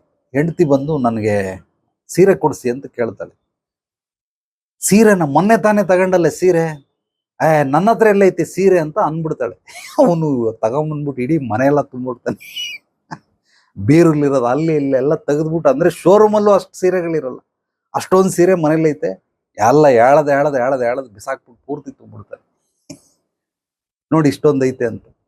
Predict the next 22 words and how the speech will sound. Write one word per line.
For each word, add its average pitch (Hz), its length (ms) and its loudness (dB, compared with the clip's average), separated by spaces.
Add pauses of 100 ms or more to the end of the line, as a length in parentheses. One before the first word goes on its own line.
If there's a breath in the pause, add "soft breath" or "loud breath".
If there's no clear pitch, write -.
(1300)
So, 226 140 4
ಹೆಣ್ಮಕ್ಳು 190 500 2
ಏನ್ 165 180 0
ಮಾಡ್ತಾರೆ? 160 340 -2
ಹೊಸದನ್ನ, 117 560 -2
ಹೊಸದನ್ನ 101 440 -6
ಚೇಂಜ್ 107 360 -6
ಮಾಡ್ತಾನೆ 98 400 -8
ಇರ್ತಾರೆ. 95 280 -8
ಹಳೇದಿದ್ರು 139 500 2
ಕೂಡ 156 180 -2
ಬಿಸಾಕೋದಿಲ್ಲ, 143 640 -2
ಯಾರಿಗೂ 143 320 0
ಕೊಡೋದಿಲ್ಲ, 139 440 -2
ಇಟ್ಕೊಂಡಿರ್ತಾರೆ. 135 680 -4
ಕೆಲವರು, 123 360 -10
ಕೆಲವ್ರು 135 320 -2
ಕೊಟ್ಬಿಡ್ತಾರೆ. 135 560 -8 (720)
But 196 140 0
ಅವರು 170 220 2
ಬದಲಾಯಿಸೋದ್ರಲ್ಲಿ 151 840 0
ನಿಸ್ಸೀಮರು. 135 540 -8